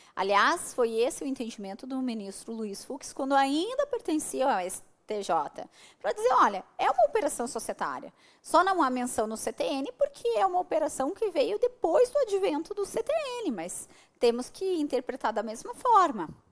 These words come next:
Tá bom, ok. Mas e quando as empresas existem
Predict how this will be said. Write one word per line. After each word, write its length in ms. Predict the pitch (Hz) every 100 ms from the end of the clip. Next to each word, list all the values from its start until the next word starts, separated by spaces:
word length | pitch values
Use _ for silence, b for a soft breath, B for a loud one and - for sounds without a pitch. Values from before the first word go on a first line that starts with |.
| _
Tá 120 | -
bom, 340 | - 508 349 427 - _
ok. 480 | 214 240 370 359 330 B B B -
Mas 280 | 302 339 349
e 100 | 427
quando 600 | - 494 554 571 480 440
as 120 | 370
empresas 720 | 359 359 311 320 - 349 - b b b
existem 680 | - 285 269 320 - 269 208